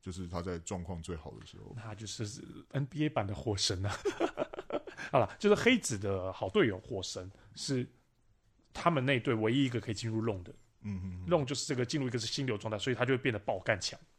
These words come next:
Speaker 1: 对。
Speaker 2: 对，然后再加上他的爆发力什么的都是一，一等一的，
Speaker 1: 嗯，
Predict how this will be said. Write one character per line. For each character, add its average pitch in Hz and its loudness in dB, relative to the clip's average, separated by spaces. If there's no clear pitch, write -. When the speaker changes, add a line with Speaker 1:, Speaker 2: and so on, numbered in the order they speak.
Speaker 1:
对。 82 -4
Speaker 2:
对， 95 -6
然 135 2
后 147 2
再 170 2
加 170 2
上 160 4
他 160 2
的 151 2
爆 156 8
发 131 8
力 123 4
什 104 -6
么 92 -8
的 92 -6
都 98 -4
是 107 -8
一， 131 -4
一 156 -2
等 98 -2
一 107 -4
的， 101 -4
Speaker 1:
嗯， 92 -8